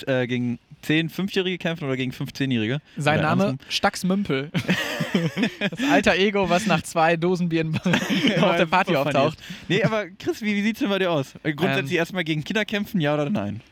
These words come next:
Speaker 2: Wenn sie anfangen, dann ja. Äh, da habe ich kein Problem damit. Ich würde aber nicht auf einen Mob klein, äh, äh, Minderjähriger
Speaker 1: Also ich sag mal,
Speaker 2: gehen.
Speaker 1: äh, also der Kampf würde nicht von dir ausgehen.
Speaker 2: Nein,
Speaker 1: Nur zur, nur
Speaker 2: natürlich
Speaker 1: zur
Speaker 2: nicht.
Speaker 1: Verteidigung.
Speaker 2: Ähm, ich glaube tatsächlich, dass man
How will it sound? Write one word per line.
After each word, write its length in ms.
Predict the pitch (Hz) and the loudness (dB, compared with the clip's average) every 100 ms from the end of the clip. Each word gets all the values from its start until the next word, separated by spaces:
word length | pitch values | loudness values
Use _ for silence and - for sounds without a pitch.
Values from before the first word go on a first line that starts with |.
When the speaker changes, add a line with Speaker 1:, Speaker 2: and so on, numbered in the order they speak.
| _ _ _ - | _ _ _ -4
Speaker 2:
Wenn 260 | 147 190 | 0 2
sie 280 | 180 185 175 | 0 -2 -2
anfangen, 420 | 185 233 247 240 | -2 -2 -2 -2
dann 120 | 170 | -2
ja. 220 | 139 143 240 | 0 0 -2
Äh, 40 | - - - | -8 -10 -4
da 240 | 160 160 | -2 -2
habe 120 | 156 | -2
ich 80 | 180 | -2
kein 120 | 196 | -2
Problem 220 | 170 170 214 | -2 2 2
damit. 200 | 208 208 - - - | 2 0 -6 -16 -8
Ich 160 | 151 | 0
würde 160 | 175 175 | 4 4
aber 100 | 151 | 2
nicht 200 | 175 - | 0 -4
auf 160 | 143 - | -8 -4
einen 260 | 147 143 | -2 0
Mob 340 | 147 170 - - | 0 0 -2 -2
klein, 320 | 160 156 160 | 2 2 0
äh, 140 | 147 - - - - | -10 -12 -16 -18 -14
äh, 1160 | 175 160 165 165 170 165 - 220 - 208 170 156 | -10 -8 -6 -4 -4 -4 -8 -18 -18 -10 -4 -2
Minderjähriger 760 | 147 165 202 147 131 135 131 202 | 2 4 6 4 4 0 2 0
Speaker 1:
Also 140 | 147 | 2
ich 60 | 156 | 0
sag 120 | 160 | 0
mal, 120 | 160 | 0
Speaker 2:
gehen. 180 | 147 135 | -2 -4
Speaker 1:
äh, 40 | - | -2
also 220 | 147 135 | -2 0
der 100 | 139 | -2
Kampf 220 | 165 160 | -2 -4
würde 160 | 143 143 | -2 -2
nicht 120 | 143 | 0
von 140 | 131 | -2
dir 180 | 120 104 | -2 -2
ausgehen. 340 | 98 - 104 113 | -2 -4 -4 -2
Speaker 2:
Nein, 180 | 147 143 | 0 0
Speaker 1:
Nur 0 | |
zur, 0 | |
nur 100 | 165 | 0
Speaker 2:
natürlich 180 | 185 202 | -2 -4
Speaker 1:
zur 80 | |
Speaker 2:
nicht. 40 | 151 | -4
Speaker 1:
Verteidigung. 520 | 156 139 120 110 104 - - - - - | -4 -2 -2 -2 -6 -10 -20 -20 -20 -4
Speaker 2:
Ähm, 400 | 135 139 139 139 _ _ _ | 0 0 -2 -10 _ _ _
ich 140 | 160 - | -10 -4
glaube 280 | 156 247 285 | 0 0 0
tatsächlich, 560 | 233 - 214 - 226 - | -6 -8 -8 -6 -8 -6
dass 260 | 170 165 | -6 -6
man 320 | 175 165 170 | -6 -6 -6